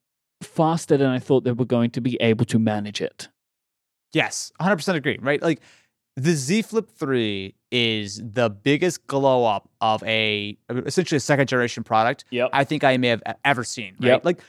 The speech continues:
Speaker 1: I
Speaker 2: first
Speaker 1: agree with
Speaker 2: Z
Speaker 1: you.
Speaker 2: Flip, we were able to use it, you know, like, I, it stuck in my pocket the whole time. Like, I, I
Speaker 1: Mm-hmm.
Speaker 2: loved it. Uh, but it was certainly a phone that had a lot of compromises on price,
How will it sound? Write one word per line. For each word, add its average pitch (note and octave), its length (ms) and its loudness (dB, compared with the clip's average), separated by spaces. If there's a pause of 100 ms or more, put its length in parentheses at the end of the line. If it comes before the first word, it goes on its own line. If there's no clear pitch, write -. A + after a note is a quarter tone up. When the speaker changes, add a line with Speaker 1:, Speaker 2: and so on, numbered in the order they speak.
Speaker 1:
I A#2+ 160 4
Speaker 2:
first E4 160 6
Speaker 1:
agree - 20 4
with - 80 2
Speaker 2:
Z - 60 2
Speaker 1:
you. - 60 0
Speaker 2:
Flip, A3+ 180 2 (560)
we G3 200 0
were D4+ 120 2
able C4 240 2
to F3+ 80 -4
use D#3+ 240 0
it, C4+ 200 -6
you D#3 100 -2
know, F#3 100 2
like, C#3+ 240 4
I, D3+ 220 0
it E3+ 180 -2
stuck D#3 340 2
in E3 80 -4
my D3 100 -2
pocket D3+ 300 -2
the D3 60 0
whole C3 160 -2
time. A3 560 -2
Like, C#3 120 -8
I, B2 100 2
I - 20 0
Speaker 1:
Mm-hmm. D3 220 2
Speaker 2:
loved F#3 200 0
it. F3+ 220 0 (320)
Uh, D3 400 2
but F3 120 0
it C4+ 40 4
was B3+ 120 2
certainly G#3+ 300 0
a D#3+ 220 4
phone D3+ 460 0
that C3+ 100 0
had C3+ 120 4
a C3 40 0
lot B2 120 6
of A#2 60 -4
compromises A2+ 560 -2
on G#2 140 -18 (100)
price, F3+ 420 0